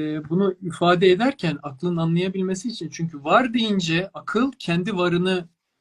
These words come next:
oluşturuyor, yok deyince kendi yokunu oluşturuyor. Yani eskiler, e, aklı biraz şey yapabilmek için şöyle demişler hakikati anlatırken. Var var, yok yok,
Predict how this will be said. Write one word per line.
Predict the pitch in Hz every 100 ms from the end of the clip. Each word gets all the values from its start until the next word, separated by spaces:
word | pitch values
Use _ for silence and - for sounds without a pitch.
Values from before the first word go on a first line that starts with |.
| -
oluşturuyor, | 143 139 - 180 202 233
yok | 170 190 214 226
deyince | 220 226 226 233
kendi | 175 170 190
yokunu | 170 - 160
oluşturuyor. | 165 131 - 127 117 123 _ _ _ _ -
Yani | 170 185 185 180 165
eskiler, | 170 - 208 220 226 - - _ _ _ -
e, | 160 165 160 156 156
aklı | - 165 165 - 240 185
biraz | 202 196 - -
şey | - 170
yapabilmek | 170 196 196 220 262
için | - 220
şöyle | - 196 185
demişler | 147 131 131 131
hakikati | 127 156 139 - 151 151
anlatırken. | 143 135 131 135 - 123 - _ _ _ _ -
Var | 135 175 247
var, | 208 208 277 _ _ _ _ -
yok | 170 226 -
yok, | 190 233 _